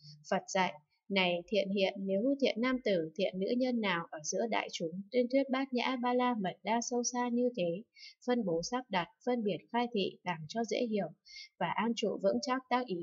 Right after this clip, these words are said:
tương ưng trí nhất thiết trí, thì thiện nam tử, thiện nữ nhân này do nhân duyên ấy, công đức đạt được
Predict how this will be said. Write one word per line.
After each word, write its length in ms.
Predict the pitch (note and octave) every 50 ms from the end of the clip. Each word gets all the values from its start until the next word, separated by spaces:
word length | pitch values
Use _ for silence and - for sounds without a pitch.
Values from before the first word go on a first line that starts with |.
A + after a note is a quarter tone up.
| F#3 -
tương 160 | A#3+ B3 B3
ưng 180 | - B3+ B3 A#3+
trí 220 | A#3+ A#3+ F3 D#3+ E3 F3+
nhất 180 | G#3+ B3 B3+ -
thiết 100 | C4 C#4 C4+ C4+
trí, 300 | - G3 E3 E3 F3+ G#3 - _ - - - - - -
thì 260 | G3 F3 E3+ E3+ E3+ E3+ -
thiện 220 | G3+ - - G3+
nam 140 | A#3 B3 B3+ B3 B3+
tử, 300 | A3+ G3 E3 D#3 D3+ - -
thiện 240 | G3 F#3 - F#3 F#3
nữ 140 | F#3+ A3+ A#3+
nhân 240 | A#3+ B3+ B3+ B3 A3
này 280 | G3+ F#3+ F3 E3 D#3+ D#3
do 140 | D#3 - G3+
nhân 280 | A#3 A#3 A#3+ A#3+ A#3+ A#3
duyên 220 | A#3+ A#3+ A#3 A#3
ấy, 280 | A#3 F3 E3+ D#3+ F3+ G3 -
công 200 | - A#3+ A#3+ A#3
đức 180 | A#3 C#4+ C#4 C#4+
đạt 260 | A#3+ G3 F3 E3+ -
được 140 | F#3 F3 D#3+